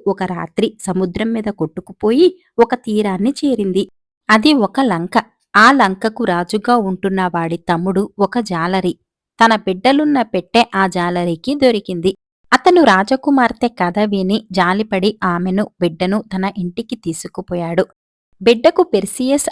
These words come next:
అని పేరు పెట్టుకున్నారు. రాజకుమార్తె కష్టాలింకా గట్టెక్కనే లేదు. ఆమెను గురించి విని, ఆ లంకకు రాజుగా ఉండేవాడు ఆమెను పెళ్లాడుదామని ప్రయత్నించాడు. అతను పరమ క్రూరుడని తెలిసి, రాజకుమార్తె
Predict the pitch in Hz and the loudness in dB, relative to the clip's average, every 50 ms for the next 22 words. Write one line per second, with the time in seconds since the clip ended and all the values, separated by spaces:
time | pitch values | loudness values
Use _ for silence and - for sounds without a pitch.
0 | - 196 196 240 285 - 247 240 254 269 262 - - - 220 208 202 - 190 180 | -4 -2 -2 -2 0 2 2 4 4 4 2 0 -2 -2 -2 -4 -4 -4 -4 -4
1 | 180 185 180 190 - - _ _ _ _ _ _ _ _ _ _ _ - 196 202 | -2 0 2 0 0 0 _ _ _ _ _ _ _ _ _ _ _ 2 4 4
2 | 247 262 - 311 - 320 285 277 247 233 - - - 220 214 - 185 - - - | 4 2 2 -2 -2 0 0 2 2 0 -2 -2 -2 -2 0 0 -4 -4 -2 -2
3 | 214 214 220 208 185 175 - 208 233 220 - 180 180 _ 233 226 226 - 233 233 | 0 0 2 0 -2 -2 0 -2 -2 0 -2 -4 -4 _ -6 -6 -4 -2 -2 0
4 | 233 226 220 196 190 170 - 202 196 - _ _ _ _ _ _ _ _ - 185 | 0 0 0 -2 -2 0 0 0 0 0 _ _ _ _ _ _ _ _ 0 2
5 | 208 226 226 220 208 196 190 202 220 233 269 - - 254 226 214 202 208 226 220 | 2 2 2 0 0 0 2 2 2 0 -2 -2 -2 -2 0 0 0 0 -2 -2
6 | - - 190 190 190 185 175 180 - 240 247 - 254 233 196 180 175 175 196 190 | -2 0 0 0 0 0 -2 -2 -2 -2 -2 2 2 2 2 2 0 -2 -4 -2
7 | - 214 214 208 202 190 185 175 185 185 175 170 170 170 180 220 220 - _ _ | 2 4 4 4 4 0 -2 0 0 0 0 0 0 0 0 0 -2 -4 _ _
8 | _ _ _ - - 220 240 262 254 254 247 - 196 196 208 226 254 277 285 277 | _ _ _ -2 0 2 2 2 2 0 0 0 0 2 2 4 4 4 4 2
9 | 277 240 220 196 185 190 240 269 - 233 208 208 214 - 208 196 196 190 - 190 | 2 2 2 0 0 -2 -2 -2 0 0 0 0 -2 -4 -6 -6 -6 -6 -4 -4
10 | 180 175 185 202 - _ _ _ _ _ _ _ _ - - - 226 214 214 240 | 0 0 0 0 -2 _ _ _ _ _ _ _ _ -6 0 2 2 2 2 0
11 | - - _ 202 185 190 202 220 233 233 - 196 185 185 185 196 196 202 202 196 | -2 -4 _ -4 -2 -2 -2 -2 -2 0 0 2 2 2 2 2 0 0 -2 -4
12 | 190 196 - 175 175 170 - - 302 294 - _ _ _ _ _ _ _ _ _ | -6 -6 -4 -4 -4 -4 -2 -2 -2 -4 -4 _ _ _ _ _ _ _ _ _
13 | _ _ - 190 190 233 240 - 294 - 302 277 240 208 180 - - - 254 254 | _ _ 0 2 2 2 2 0 -2 -2 0 0 0 0 -2 -2 0 0 0 0